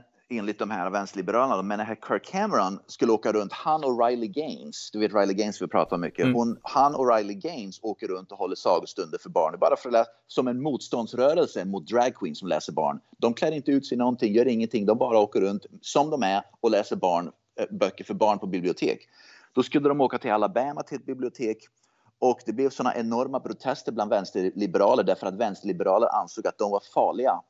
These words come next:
Speaker 1: för, för barnen i området. Det är tydligen vänsterliberalt område där. De är farliga för barn.
Speaker 2: Mm.
Speaker 1: Så att de, så att med, genom våld och hot så försökte vänsterliberaler stoppa dem från att få läsa böcker för biblio-, på biblioteket för barn. Men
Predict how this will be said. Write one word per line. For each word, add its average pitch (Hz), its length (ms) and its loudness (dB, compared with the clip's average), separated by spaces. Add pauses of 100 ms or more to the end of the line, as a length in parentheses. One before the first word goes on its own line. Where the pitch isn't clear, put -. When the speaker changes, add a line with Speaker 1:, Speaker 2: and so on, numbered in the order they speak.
(380)
Speaker 1:
för, 98 260 0
för 104 220 0
barnen 98 640 0
i 95 240 -12
området. 78 500 -4 (340)
Det - 60 -4
är - 40 -4
tydligen - 260 -2
vänsterliberalt 98 560 2
område 104 260 2
där. 87 100 0 (180)
De 123 120 2
är 127 40 -2
farliga 117 380 2
för 117 120 -8
barn. 107 440 -2
Speaker 2:
Mm. 110 140 -2
Speaker 1:
Så 104 80 -6
att 104 100 -8
de, 123 140 -2 (260)
så - 140 -2
att 120 120 -2 (420)
med, 113 240 -8
genom 123 300 -2
våld 135 360 0
och 123 80 -2
hot 147 360 -4
så - 180 -8
försökte - 640 2
vänsterliberaler 101 800 2
stoppa - 540 0
dem 101 160 2
från 104 200 -4
att 95 120 -4 (140)
få - 140 -2
läsa 110 380 0
böcker 90 320 -4
för 107 120 -6
biblio-, 90 280 0 (100)
på - 60 -10
biblioteket 87 640 -2
för - 80 -4
barn. 82 360 4 (400)
Men 117 420 4